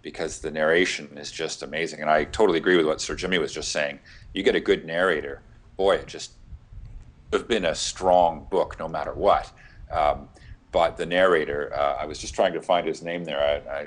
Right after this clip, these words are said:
didn't quite find it, but, uh, just terrific. And it's the story of, uh,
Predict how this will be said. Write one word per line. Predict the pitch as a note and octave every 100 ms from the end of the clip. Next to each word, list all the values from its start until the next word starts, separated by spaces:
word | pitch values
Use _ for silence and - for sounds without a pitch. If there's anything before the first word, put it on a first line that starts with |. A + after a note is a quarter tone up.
| -
didn't | E2+ D#2+
quite | - -
find | F2 D#2+
it, | C#2 -
but, | C#2+ C2 B1
uh, | C#2 - _ - _ _ -
just | - - G2 - - -
terrific. | - D2+ E2 D2 -
And | F#2
it's | A2+ -
the | A2+
story | - - C#3+ C#3 A#2+ G2
of, | F2+ D#2+ E2
uh, | D#2